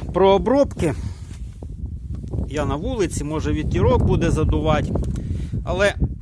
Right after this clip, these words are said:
ми з цим справимось. І так, по обробкам. Перша обробка у нас іде по голому дереву. І це дуже важлива обробка.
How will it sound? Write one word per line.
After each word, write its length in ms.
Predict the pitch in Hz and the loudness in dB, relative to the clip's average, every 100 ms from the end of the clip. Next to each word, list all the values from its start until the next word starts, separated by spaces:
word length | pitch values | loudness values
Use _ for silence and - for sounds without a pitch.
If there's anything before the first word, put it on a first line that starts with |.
| - | -12
ми 160 | - 180 | -8 -6
з 140 | 170 | -6
цим 160 | 170 160 | -4 -6
справимось. 680 | - 170 151 107 95 - - - - | -4 -2 -2 -4 -12 -18 -18 -18 -12
І 60 | 196 | -4
так, 360 | - 202 - - - - - - - | 2 2 2 -10 -20 -20 -20 -12 -2
по 80 | 226 | -2
обробкам. 540 | 196 180 143 - 104 - | 0 0 -2 -4 -6 0
Перша 340 | 247 - 214 | 0 2 0
обробка 460 | 185 247 269 - 170 | 2 0 -2 -4 -4
у 60 | |
нас 320 | 175 208 - | -2 -2 -4
іде 360 | 165 151 208 202 - - - - - - - - - - | -8 -2 -2 -2 -4 -16 -16 -16 -18 -20 -20 -18 -18 -6
по 220 | 170 208 160 | 2 4 4
голому 640 | 165 196 190 170 170 160 - - - _ - - - - - | 2 0 -2 -2 -4 -6 -10 -16 -20 _ -20 -18 -16 -18 -6
дереву. 500 | 117 170 143 104 95 - - _ - - | 2 4 4 0 -8 -18 -20 _ -18 -12
І 440 | 175 160 165 165 165 143 _ _ _ | -6 -4 -2 0 0 -4 _ _ _
це 160 | - 156 | -6 -6
дуже 280 | 156 135 | -6 -4
важлива 540 | 151 151 160 202 151 139 | -2 -2 0 0 2 -2
обробка. 560 | 147 247 269 - 196 | -2 -6 -6 -6 -8